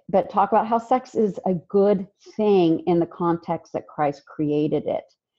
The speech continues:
Not just all the bad things about sex, but that sex is good and that God made it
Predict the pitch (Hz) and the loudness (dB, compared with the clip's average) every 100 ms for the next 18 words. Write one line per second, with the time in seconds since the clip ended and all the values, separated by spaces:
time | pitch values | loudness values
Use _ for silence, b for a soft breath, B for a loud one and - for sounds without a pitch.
0 | _ _ - 165 - 196 196 180 170 151 | _ _ 0 0 0 -4 0 0 0 -2
1 | 135 143 - 160 165 156 123 147 - - | -2 -2 -2 -4 -2 -4 -2 -2 -4 -8
2 | 123 - - - 170 - 196 - - 190 | -8 -8 -6 -2 -2 0 -2 -2 -6 -2
3 | 202 214 - _ _ 160 143 117 - 151 | 0 0 -6 _ _ 2 2 0 -4 -2
4 | 151 - - 160 160 165 165 180 208 160 | -2 -6 -2 0 0 -2 -2 0 2 0
5 | - | -4